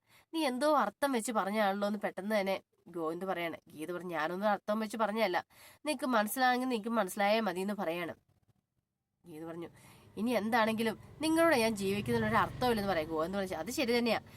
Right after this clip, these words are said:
അല്ലെ നീ എൻ-, എൻ്റെ കൂടെ ഇനി എന്തിനാ ജീവിക്കുന്നത്? നമ്മൾ രണ്ടും തമ്മിൽ ഒരു എഗ്രിമെന്റ് കല്യാണം മാത്രമേ ഉള്ളൂ, വെറും ഒരു കോൺട്രാക്ട് മാരേജ്, അതല്ലാതെ നമ്മൾ തമ്മിൽ എന്തെങ്കിലും ബന്ധമുണ്ടോ?" എന്ന് ചോദിച്ചിട്ട് ഗോവിന്ദ പുറത്തേക്ക് അങ്ങോട്ട് ഇറങ്ങി പോവാണ്.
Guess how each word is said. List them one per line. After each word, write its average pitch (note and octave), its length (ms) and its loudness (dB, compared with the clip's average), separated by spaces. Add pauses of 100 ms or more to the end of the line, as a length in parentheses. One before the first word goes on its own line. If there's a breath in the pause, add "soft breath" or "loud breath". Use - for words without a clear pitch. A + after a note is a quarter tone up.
(160 loud breath)
അല്ലെ E3+ 180 -2
നീ G3+ 240 0
എൻ-, G#3+ 220 -2
എൻ്റെ F3 280 -6
കൂടെ G#3+ 180 -2
ഇനി B3+ 100 0
എന്തിനാ B3 260 2
ജീവിക്കുന്നത്? A#3+ 760 -2
നമ്മൾ E4 240 4
രണ്ടും A#3 220 2
തമ്മിൽ A#3+ 200 2
ഒരു A#3 80 0
എഗ്രിമെന്റ് A3 440 0
കല്യാണം A#3+ 380 2
മാത്രമേ G3+ 320 2
ഉള്ളൂ, F#3 220 -4
വെറും F#3 240 -4
ഒരു A3+ 140 0
കോൺട്രാക്ട് F#3+ 640 -2
മാരേജ്, G3+ 440 0 (420 loud breath)
അതല്ലാതെ B3 340 4
നമ്മൾ G#3 220 2
തമ്മിൽ A3 240 0
എന്തെങ്കിലും G#3 500 -2
ബന്ധമുണ്ടോ?" G3 480 -2
എന്ന് G3+ 100 -4
ചോദിച്ചിട്ട് F#3 460 -4 (400 loud breath)
ഗോവിന്ദ F#3 300 -2
പുറത്തേക്ക് F#3+ 500 -4
അങ്ങോട്ട് F#3+ 240 -2
ഇറങ്ങി F3 200 -6
പോവാണ്. F#3 380 -4